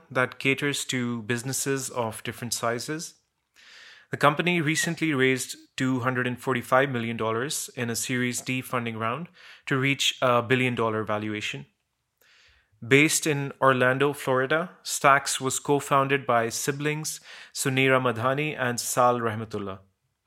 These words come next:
It's one of the few fintechs led by a minority woman, Madhani, who is the C E O,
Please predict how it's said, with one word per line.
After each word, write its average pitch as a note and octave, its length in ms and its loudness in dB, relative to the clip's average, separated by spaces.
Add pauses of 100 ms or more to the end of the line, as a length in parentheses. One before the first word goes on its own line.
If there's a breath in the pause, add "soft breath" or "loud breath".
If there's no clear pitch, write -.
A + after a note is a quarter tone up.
(380 loud breath)
It's - 220 -2
one D#3+ 140 6
of F3 100 2
the F3 80 -2
few F#3+ 380 -2
fintechs B2 580 -2
led B2 240 0
by A#2+ 260 6
a B2 140 -2
minority B2 560 2
woman, A2+ 360 -4 (120)
Madhani, A#2 540 -2 (260 loud breath)
who C3+ 300 0
is B2 320 -2
the A2+ 100 -6
C C3+ 320 -2
E C3+ 80 0
O, D#3 280 -2